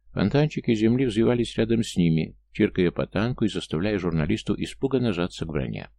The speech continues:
Вскоре пулемётчик пристрелялся, и через пять секунд все три танкиста были убиты. Их тела пронзала насквозь, слабая броня не держала удара крупнокалиберных пуль, и они падали на землю, а один вообще остался висеть в люке.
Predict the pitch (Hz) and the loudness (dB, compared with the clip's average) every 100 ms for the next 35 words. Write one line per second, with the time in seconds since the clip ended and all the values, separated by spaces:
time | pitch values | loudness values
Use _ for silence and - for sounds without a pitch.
0 | _ _ - - 120 127 117 110 113 - | _ _ -6 0 2 2 2 4 2 0
1 | 107 110 - - 110 76 120 - - - | -2 -2 0 0 2 2 -2 -6 -6 -4
2 | 107 101 - 104 - 90 123 123 - 98 | -4 -2 0 0 0 -2 0 0 2 0
3 | 98 87 87 95 101 - 76 82 78 65 | 0 0 2 2 0 0 0 2 2 0
4 | 55 57 - - _ _ - 117 - 139 | -4 -8 -10 -14 _ _ -4 -2 0 0
5 | 156 135 120 113 127 117 113 - - 135 | 0 0 -2 0 0 2 0 -2 -2 -2
6 | - - 120 110 110 104 104 113 113 104 | -4 -4 0 2 0 0 0 2 2 2
7 | 98 107 107 101 92 98 101 - 95 90 | 0 0 2 2 2 0 0 -4 -6 -6
8 | - 92 92 95 - - - - - 95 | -4 0 0 0 -2 -6 -6 -4 0 0
9 | 101 98 90 82 80 76 104 127 123 - | 0 0 0 2 2 0 0 0 -2 -2
10 | 90 87 92 82 71 - 110 110 107 98 | -2 0 2 0 -2 -2 -4 -2 -2 -2
11 | - 80 - 78 - - - - | -2 -4 -2 -4 -4 -8 -8 -14